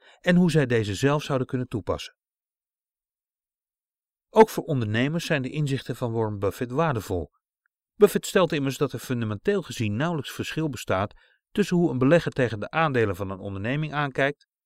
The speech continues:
en hoe een ondernemer een bedrijf succesvol zou moeten runnen. Hij zegt:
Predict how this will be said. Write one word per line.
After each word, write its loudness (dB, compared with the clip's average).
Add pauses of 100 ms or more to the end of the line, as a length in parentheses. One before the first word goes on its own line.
(400)
en 2
hoe 6
een -4
ondernemer -2
een -4
bedrijf 2 (100)
succesvol -4
zou -6
moeten -2
runnen. -4 (1700)
Hij 2
zegt: 0